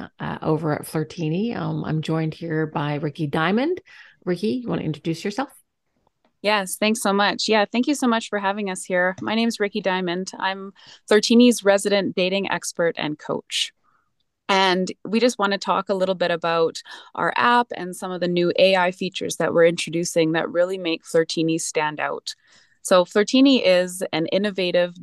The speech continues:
Speaker 2: dating and social discovery app, and it allows our users to easily find like-minded people,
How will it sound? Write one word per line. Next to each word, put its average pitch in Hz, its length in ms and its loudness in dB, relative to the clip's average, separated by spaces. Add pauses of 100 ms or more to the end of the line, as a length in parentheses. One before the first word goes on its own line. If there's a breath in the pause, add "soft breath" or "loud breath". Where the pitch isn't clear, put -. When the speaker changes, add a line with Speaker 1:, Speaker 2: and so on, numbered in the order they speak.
Speaker 2:
dating 165 400 -2
and 151 100 -4
social 160 380 -4
discovery 151 600 -4
app, - 280 -2 (160)
and 160 160 0
it 170 100 2
allows 180 380 2
our 233 100 0
users 170 520 -4
to 156 100 -10
easily 208 400 -4
find 160 340 -2
like-minded 170 580 -2
people, 202 420 2